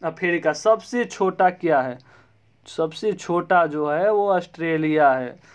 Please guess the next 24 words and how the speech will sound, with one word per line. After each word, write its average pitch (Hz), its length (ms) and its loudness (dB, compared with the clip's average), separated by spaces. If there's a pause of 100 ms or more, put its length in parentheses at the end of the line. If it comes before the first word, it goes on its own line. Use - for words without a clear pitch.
(120)
सबसे 165 380 0
छोटा 175 440 -2
ऑस्ट्रेलिया 160 580 -2
है। 143 180 -2
अब 131 200 -6
द-, 156 180 -4 (100)
दूसरे 160 440 -4
स्थान 180 260 -2
पर 180 120 -6
कौन 185 220 -4
आता 180 200 -2
है? 247 140 -6 (320)
अफ्रीका। 156 640 -4 (1300)
उसके 160 300 0
बाद 196 240 4
जानते 185 340 0
हैं 202 80 -2
अफ्रीका 185 440 -2
के 175 120 -6
बारे 131 240 -2
में। 120 140 -18 (1500)
अफ्रीका 190 840 -2 (640)
सबसे 196 380 -2
बड़ा, 202 320 0